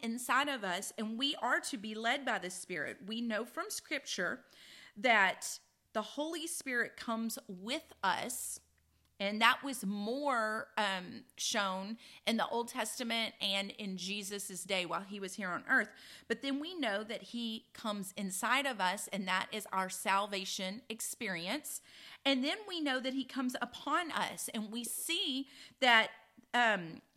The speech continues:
Jesus's followers back at the end of the Gospels received Jesus after he's died and risen again. They've received him. They believe in him. They have everlasting life.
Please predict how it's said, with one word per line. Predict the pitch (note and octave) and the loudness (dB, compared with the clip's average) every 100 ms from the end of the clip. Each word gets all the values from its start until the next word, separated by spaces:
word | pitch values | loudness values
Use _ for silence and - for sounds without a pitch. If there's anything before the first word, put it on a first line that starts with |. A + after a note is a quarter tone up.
| - - G3+ | -18 -14 -6
Jesus's | - C4 C4 D#4 C#4+ - | -2 0 0 -4 -4 0
followers | - C4+ D#4+ C#4+ A#3 A3+ | 6 6 6 2 -2 0
back | - A3 A#3 | 0 0 -2
at | A#3+ | -6
the | - - A3+ | -8 -6 -2
end | B3 F#4 F4 C#4+ - | 2 2 0 -4 2
of | G#3+ G3+ F#3+ | 4 4 2
the | G3+ | 2
Gospels | F#3 F3+ F#3 - G3+ G3+ | 4 4 2 -4 -4 -4
received | G3+ G#3+ G3+ - A#3+ D#4+ B3+ | -4 -4 -2 -2 -2 -4 -4
Jesus | G#3 F#3 F#3+ G#3+ | -6 -6 -6 -2
after | G3+ - | -2 -2
he's | B3 A#3+ | -4 -4
died | G#3+ G#3+ A3 | 0 0 0
and | A3 | -2
risen | A3 G#3 G#3+ | -6 -6 -6
again. | G#3+ C#4 - - - | -2 -2 -4 -16 2
They've | A3 D4+ C4 | 2 2 -2
received | B3 G#3+ - C#4+ C#4+ | -4 -2 -2 -2 -2
him. | B3 A3+ | -2 0
They | G3+ | 0
believe | F#3 G3+ G3+ G3+ A#3 C#4+ C#4 | -2 -4 -4 -4 -2 -2 -2
in | A#3 G#3+ | -6 -4
him. | F#3+ F3 G3+ | -4 -4 -4
They | A3 - | -2 -4
have | - - B3+ | -2 0 2
everlasting | B3 A#3+ A#3 G3+ A3 - A3+ G3+ | 2 0 2 2 2 -2 -4 -4
life. | F#3 C4 A3 A3+ | 4 6 6 2